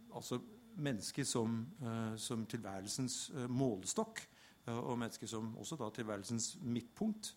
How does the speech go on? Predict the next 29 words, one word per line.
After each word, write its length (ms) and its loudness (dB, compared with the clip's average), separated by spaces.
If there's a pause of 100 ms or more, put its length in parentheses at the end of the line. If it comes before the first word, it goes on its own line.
eh, 120 0
som 460 -4
vi 180 0
fortsatt 360 0
må 100 2
mene 300 2
at 180 -6
det 80 -2
er, 200 2 (540)
selv 240 -4
om 80 -2
vi 140 2 (640)
vet 240 2
bedre. 280 2 (760)
Ehm, 480 2 (260)
det, 440 2 (280)
eh, 380 2 (600)
gjenfinnes 640 2
ikke 300 -2
i 80 -2
samme, 420 0 (500)
eh, 380 -6
jeg 80 0
har 120 0
ikke 220 -4
gjenfunnet 380 0
det 80 -2
hos 160 -2
noen, 380 2